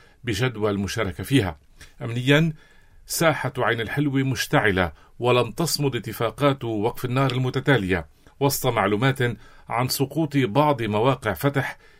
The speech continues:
في أيدي المتشددين، ما ينبئ بجولات طويلة من المعارك. أما النازحون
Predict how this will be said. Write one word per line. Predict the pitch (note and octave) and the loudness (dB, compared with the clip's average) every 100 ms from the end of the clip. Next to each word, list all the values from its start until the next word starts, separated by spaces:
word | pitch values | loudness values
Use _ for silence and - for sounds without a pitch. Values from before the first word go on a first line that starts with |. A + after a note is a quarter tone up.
| - | -12
في | - B2+ | -4 0
أيدي | C3 C3+ | 2 2
المتشددين، | B2+ A#2+ A2+ - G#2+ A2+ C3+ G#2 D#2 - - - | 0 -2 -4 -6 -6 0 2 2 -2 -10 -14 -4
ما | A2+ | -2
ينبئ | F#2+ C3 A2+ A#2+ | 2 2 0 -2
بجولات | G#2+ G2 G#2 A#2 C3 | -2 0 2 2 0
طويلة | A#2+ - B2+ F3 A2 F#2+ - _ - | -4 -2 0 2 2 0 -2 _ -6
من | A#2+ | -2
المعارك. | G#2+ G#2 G#2 G2 D#2+ - _ _ - | 0 4 4 4 0 -12 _ _ -4
أما | D3 C3 | 0 0
النازحون | B2 A2 F#2+ G#2 C#3 C#3+ | 0 -2 -2 0 2 2